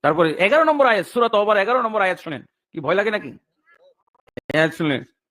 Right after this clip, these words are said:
হুম। এরকম সন্ত্রাসী আয়াত হওয়ার কারণে মুসলমানরা কি করছে জানেন? এই আয়াতটা কাফের মুশরিকদেরকে হাদিয়া দিয়ে দিছে। জানেন না? পুলিশের সামনে এই আয়াত তর্জমা করা যায় না। এখন কি করছে? মুসলমানরা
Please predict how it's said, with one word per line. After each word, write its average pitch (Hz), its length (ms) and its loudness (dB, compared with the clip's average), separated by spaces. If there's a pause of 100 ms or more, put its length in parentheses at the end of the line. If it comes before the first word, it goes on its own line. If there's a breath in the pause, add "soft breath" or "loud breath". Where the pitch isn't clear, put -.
(460)
হুম। 147 460 -2 (720)
এরকম 240 400 0
সন্ত্রাসী 202 480 -2
আয়াত 180 300 2
হওয়ার 170 260 -2
কারণে 165 280 -2
মুসলমানরা 175 460 -6
কি 170 140 -12
করছে 143 280 -8
জানেন? 147 280 -6 (460)
এই 214 160 2
আয়াতটা 185 600 -2 (220)
কাফের 226 320 -2
মুশরিকদেরকে 180 540 -6
হাদিয়া 151 320 -4
দিয়ে 127 160 -8
দিছে। - 220 -20 (1500)
জানেন 185 180 4
না? 294 120 4 (1600)
পুলিশের 339 360 4
সামনে 330 300 4
এই 311 80 4
আয়াত 302 260 2
তর্জমা 320 320 2
করা 277 200 2
যায় 214 160 2
না। 147 60 -4
এখন 233 320 0
কি 311 100 -6
করছে? 339 400 -2
মুসলমানরা 294 680 0